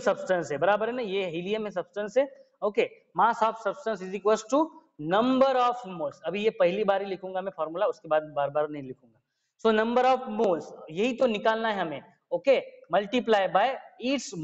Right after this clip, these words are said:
molar mass। ओके, मोलार मास। ओके, तो देखो mass of substance किस में लिखते हैं हम लोग? स्मॉल m में। ओके, स्मॉल m में। और number of moles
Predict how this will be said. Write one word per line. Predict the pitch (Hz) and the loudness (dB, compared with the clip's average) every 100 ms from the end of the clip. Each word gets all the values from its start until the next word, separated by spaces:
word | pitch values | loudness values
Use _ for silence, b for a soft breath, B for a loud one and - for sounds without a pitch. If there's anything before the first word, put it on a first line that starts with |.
| 165 | 2
molar | 165 170 185 190 151 | 4 4 4 2 -2
mass। | 143 135 117 - - _ _ _ - | -6 -8 -8 -16 -20 _ _ _ -12
ओके, | 202 190 139 | -8 -4 -4
मोलार | 131 156 170 185 196 262 277 - - _ | -2 2 4 4 2 0 -2 -12 -20 _
मास। | 139 147 127 - - - - | -6 -4 -4 -6 -16 -18 -12
ओके, | 185 143 | -12 -12
तो | - _ _ _ _ 202 | -18 _ _ _ _ 0
देखो | 226 233 131 - - - _ _ | 0 0 -6 -8 -18 -20 _ _
mass | 175 220 269 262 | 0 2 2 2
of | 247 - | 2 0
substance | - - 233 - - | -2 -4 -4 -6 -8
किस | 202 | -6
में | 220 214 | -2 -2
लिखते | 208 208 | -2 -2
हैं | 196 | -2
हम | |
लोग? | 190 196 - - | 0 -2 -4 -14
स्मॉल | - 156 165 156 | -6 2 2 2
m | 139 143 | -2 -2
में। | 123 107 _ 196 | -4 -10 _ -4
ओके, | 220 196 - | 0 0 -2
स्मॉल | 160 165 175 180 | -2 0 0 0
m | 190 | -2
में। | 196 233 - b b | -2 -6 -8 b b
और | 196 175 80 - - 175 | 2 2 2 -8 -8 -2
number | 226 247 | 2 2
of | 247 240 226 | 2 0 -2
moles | 226 233 | -4 -4